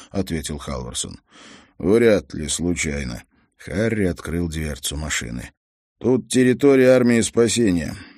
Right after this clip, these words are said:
Я быстренько осмотрюсь. Сейчас приду». Когда Харри вернулся, шофёр сидел с автоматом М П пять на коленях. Согласно новой инструкции, патрульные экипажи держали его в багажнике под замком.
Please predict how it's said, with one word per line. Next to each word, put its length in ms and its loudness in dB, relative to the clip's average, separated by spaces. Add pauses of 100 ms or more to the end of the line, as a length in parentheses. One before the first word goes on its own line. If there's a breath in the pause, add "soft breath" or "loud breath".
(180 loud breath)
Я 200 2
быстренько 500 2
осмотрюсь. 640 2 (480 soft breath)
Сейчас 400 -2
приду». 440 -2 (600)
Когда 320 2
Харри 360 0
вернулся, 600 0
шофёр 480 0
сидел 320 0
с 140 -2
автоматом 640 0
М 160 2
П 220 -2
пять 400 -2
на 160 -10
коленях. 640 -6 (260 loud breath)
Согласно 600 -2
новой 300 0
инструкции, 640 -4
патрульные 580 0
экипажи 420 -2
держали 480 -2
его 220 -2
в 100 -10
багажнике 800 -8
под 200 -12
замком. 580 -8